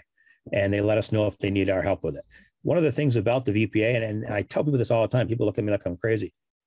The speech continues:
V P A only has five employees for the whole state.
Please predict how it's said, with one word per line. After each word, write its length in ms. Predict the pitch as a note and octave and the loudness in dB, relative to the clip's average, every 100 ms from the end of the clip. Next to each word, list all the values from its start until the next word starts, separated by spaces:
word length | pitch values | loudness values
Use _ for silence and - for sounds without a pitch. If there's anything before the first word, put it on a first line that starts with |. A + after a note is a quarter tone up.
| _ | _
V 100 | B2+ | -2
P 120 | - | 2
A 100 | G#3 | 2
only 140 | F3+ A#2+ | 4 2
has 200 | B2 A#2+ | 2 0
five 240 | A2+ G#2 | 0 0
employees 540 | F#2 G#2 G2+ - - - _ _ _ _ _ _ | -2 -2 -2 -4 -14 -20 _ _ _ _ _ _
for 80 | F#2+ | -2
the 60 | |
whole 100 | G#2 | -2
state. 340 | - A2+ D2+ | 0 -4 -4